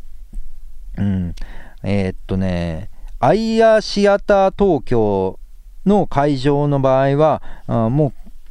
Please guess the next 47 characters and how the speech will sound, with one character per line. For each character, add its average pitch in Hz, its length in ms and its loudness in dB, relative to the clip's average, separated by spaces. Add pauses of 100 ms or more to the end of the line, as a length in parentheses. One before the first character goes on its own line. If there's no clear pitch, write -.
こ 151 120 2
こ 185 100 2
は 175 140 4
も 151 360 2
う 104 40 -4
完 127 300 0
全 127 300 2
に、 170 240 0 (240)
え 101 200 -2
ー、 - 40 -6
そ 107 160 -2
の、 98 420 -2 (760)
本 147 240 2
会 131 200 2
場 92 220 -4
と 90 400 -4 (600)
条 117 200 2
件 107 160 0
が 90 100 0
一 90 80 -2
緒 101 240 0
み 98 120 0
た 80 160 -4
い 87 60 -4
ね。 135 220 0 (120)
う 110 60 -4
ん。 95 340 -4 (260)
あ、 120 220 2
ま 127 280 2
あ、 110 120 -4
他 170 300 0
の 185 80 -2
と 196 80 2
こ 135 100 0
も 127 320 0 (160)
同 139 200 2
じ - 80 -2
と 139 100 2
こ 110 100 2
あ 127 60 2
る 123 80 0
ん 92 60 0
だ 85 100 -2
け 90 100 -2
ど、 110 200 2 (280)
う 117 100 -4
ん、 113 240 -6